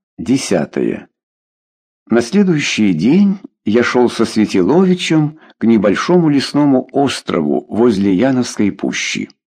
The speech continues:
Светилович был очень весел, много рассуждал о любви вообще и о своей в частности.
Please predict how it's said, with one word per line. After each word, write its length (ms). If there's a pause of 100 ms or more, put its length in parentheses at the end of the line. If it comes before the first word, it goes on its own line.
Светилович 1000
был 380
очень 400
весел, 680
много 380
рассуждал 680
о 80
любви 400
вообще 760 (260)
и 140
о 60
своей 420
в 80
частности. 840